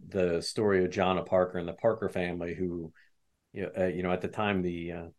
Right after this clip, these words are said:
the Comanche Indians were, you know, famous for their raids, not, you know, not just their clashes with, you know, uh, Western settlers, but also with all the other Indian tribes. And, and at one point, the Comanche Indians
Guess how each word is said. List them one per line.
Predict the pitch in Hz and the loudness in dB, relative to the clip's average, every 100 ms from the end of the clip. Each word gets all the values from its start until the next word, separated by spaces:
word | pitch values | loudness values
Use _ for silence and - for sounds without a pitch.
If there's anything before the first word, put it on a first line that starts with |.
| _ _ _ _ _ | _ _ _ _ _
the | 104 | -10
Comanche | - 107 110 107 107 | 0 4 4 4 2
Indians | 95 98 95 90 | 4 4 2 0
were, | 98 90 90 87 _ _ | 0 2 2 -2 _ _
you | 107 | -8
know, | 92 | -2
famous | - 107 101 - | 2 4 4 0
for | - | -2
their | 92 90 | 2 4
raids, | 90 98 95 92 87 | 6 8 8 6 2
not, | 98 95 - | 0 0 -4
you | 101 | -4
know, | 87 82 - _ - | -2 -4 -8 _ 0
not | 110 117 | 4 4
just | 113 95 | 2 0
their | 104 92 | 0 0
clashes | - 95 95 - 92 80 98 | 4 6 6 4 -2 -2 -2
with, | 95 90 85 _ _ _ _ | 2 2 0 _ _ _ _
you | - 95 | -4 -2
know, | 85 80 - | 0 -4 -4
uh, | 107 87 | -4 0
Western | 87 107 - 95 | 6 6 4 -2
settlers, | 85 104 90 87 90 87 | 0 2 2 0 -4 -4
but | 98 90 | 0 4
also | 92 - 90 | 4 2 -4
with | 85 85 | -4 -8
all | - 95 92 | 0 2 4
the | 90 | 4
other | 90 90 85 | 2 0 -2
Indian | 90 82 80 | -4 -6 -4
tribes. | 92 87 80 80 | 0 2 2 -2
And, | 95 92 - - - | -6 -6 -8 -20 -4
and | 110 | 2
at | 107 107 | 2 4
one | 135 202 | 4 4
point, | - 151 127 120 117 - - _ _ _ _ _ _ - | 4 2 4 4 0 -8 -18 _ _ _ _ _ _ -2
the | 120 | -2
Comanche | 117 120 117 151 151 123 | 2 2 4 4 2 2
Indians | 120 110 104 101 95 - | 2 4 4 2 0 -6